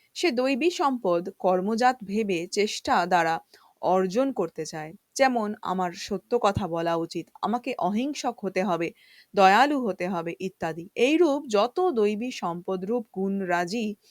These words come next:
সে সেগুলি নিজ ক্ষমতার সাহায্যে আহরণ করতে চায়।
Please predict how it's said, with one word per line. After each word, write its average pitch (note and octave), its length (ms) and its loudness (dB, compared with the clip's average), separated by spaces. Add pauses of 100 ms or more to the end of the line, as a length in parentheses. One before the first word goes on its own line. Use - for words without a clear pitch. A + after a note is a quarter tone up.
(440)
সে A#3 520 2
সেগুলি A3+ 640 0
নিজ G#3+ 320 2
ক্ষমতার D4+ 680 -2
সাহায্যে G#3+ 540 -4 (120)
আহরণ A#3+ 460 0
করতে F3+ 340 -6
চায়। E3 260 -4